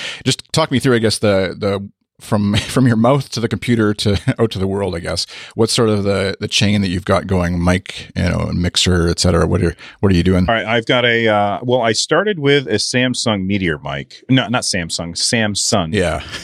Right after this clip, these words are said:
Speaker 1: <laughs>
Speaker 2: like, uh, you know, the strong guy.
Speaker 1: Yeah.
Speaker 2: Uh, Samson Meteor mic. That was my first microphone that I recorded, um, Run, Jump, Stomp on. Um,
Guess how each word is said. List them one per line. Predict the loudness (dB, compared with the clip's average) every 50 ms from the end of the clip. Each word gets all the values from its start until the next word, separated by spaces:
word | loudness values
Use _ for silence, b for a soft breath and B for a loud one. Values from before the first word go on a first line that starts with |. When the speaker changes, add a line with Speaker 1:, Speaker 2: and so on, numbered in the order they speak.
| B B B B B -12
Speaker 1:
<laughs> | B _ -8
Speaker 2:
like, | -2 0 0 0 -2 -2 -2
uh, | 0 0 0 0
you | 0 -2
know, | -2 -2
the | -2 -4
strong | -2 0 0 0 0 -2
guy. | -4 -8 -8 -8 -4
Speaker 1:
Yeah. | -2 -2 -2 -2 -4 -2
Speaker 2:
Uh, | 0 0 2 2 0 0 0 -2 -2 -2 -2
Samson | -2 0 0 0 0 0 -2 -2 -2 0
Meteor | 0 0 2 2 0
mic. | 0 0 -2 -2 -2
That | -2 -2
was | -2 0 0
my | 0 0 0
first | -2 -2 0 0 0 0 -2 -2
microphone | 0 0 0 -2 -4 -6 -2 -2 0 0 0 0
that | 0 0
I | 0 0
recorded, | 0 -2 -4 -6 -6 -2 0 0 0 0 -2 -4 -4 -8 -4 -2
um, | 0 0 2 2 0 0 -2 -4 -6 -8 -10 -12 -14 -14 -12 -6
Run, | -2 0 0 0 0
Jump, | 0 -2 -2 -2
Stomp | -4 -4 -2 0 0 0 0 -2 -6 -10
on. | -8 -8 -8 -8 -10 -12 -14 B B B B B B B -2
Um, | 0 0 0 0 -2 -4 -6 -8 -10 -12